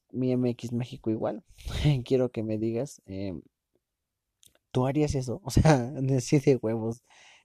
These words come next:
de que son las nueve de la noche en el <laughs> Cañón del Suminero y andas jarioso o andas caliente. <laughs> ¿Lo harías? <laughs> Está, ¿o en qué parte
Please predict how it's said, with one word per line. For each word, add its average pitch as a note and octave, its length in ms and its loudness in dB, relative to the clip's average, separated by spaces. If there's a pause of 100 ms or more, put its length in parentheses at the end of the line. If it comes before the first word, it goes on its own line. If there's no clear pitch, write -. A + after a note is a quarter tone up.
de A#2 160 -2
que A2 140 -2
son A#2+ 180 -4
las B2 180 -2
nueve B2 240 -2
de A#2+ 100 0
la G#2+ 160 -4
noche A2 360 -8
en G#2+ 80 -6
el G2 120 -8
<laughs> - 0 -
Cañón D3+ 280 4
del C#3+ 180 2
Suminero B2+ 680 -2 (640)
y A2+ 600 0
andas A#2+ 340 -2
jarioso G#2 680 -4
o G2+ 140 -14
andas G#2 260 -8
caliente. G2+ 840 -6
<laughs> B2 460 0 (800)
¿Lo G2+ 120 -2
harías? C#3+ 540 -4
<laughs> - 40 -20
Está, B2 520 2 (800)
¿o D3 340 4
en A#2+ 200 -4
qué D#3+ 140 -2
parte F#2+ 520 -6